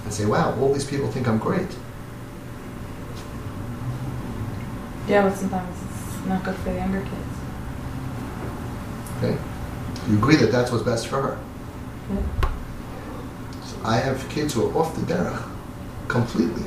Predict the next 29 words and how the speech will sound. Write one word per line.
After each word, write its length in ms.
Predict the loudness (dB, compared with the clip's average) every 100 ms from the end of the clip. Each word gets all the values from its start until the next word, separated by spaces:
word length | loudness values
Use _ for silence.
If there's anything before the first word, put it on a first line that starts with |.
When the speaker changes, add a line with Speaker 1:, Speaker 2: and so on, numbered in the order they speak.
| -2
Speaker 1:
Michal 340 | -2 0 0
Shabbos, 500 | 2 2 2 0 -6 -6 0
living 300 | 2 4 2
at 100 | 2
home 280 | 2 2 0 -4 -4
with 200 | -4 0 2
eight 180 | 2
kids 260 | 2 0 0
in 60 | 0
the 60 |
family. 360 | 0 0 0 0 -2 -2 -2 -2 -4 -4 2
Brisker 340 | 4 4 2 2
payers, 580 | 4 6 6 4 0 -6 -8 -10 -6
super 460 | -2 2 4 2 0
tznias, 640 | -2 2 4 4 2 0 -6 -2
Hasidisha 680 | 0 2 2 4 4 2
families. 720 | 4 4 4 4 2 0 -2 -6 -10 -4
And 100 | 6
right 120 | 8 8
in 60 |
the 80 | 8
middle 260 | 6 4 2
is 60 | 0
a 80 |
sixteen-year-old 680 | -2 -4 -4 -4 -2 0 0
Michal 280 | 0 0 0
Shabbos. 400 | -2 -4 -6 -8 -10 -10 -10 -12 -14 -14 -6
No 200 | 2 4
tznias. 460 | 4 2 -6 -6 -10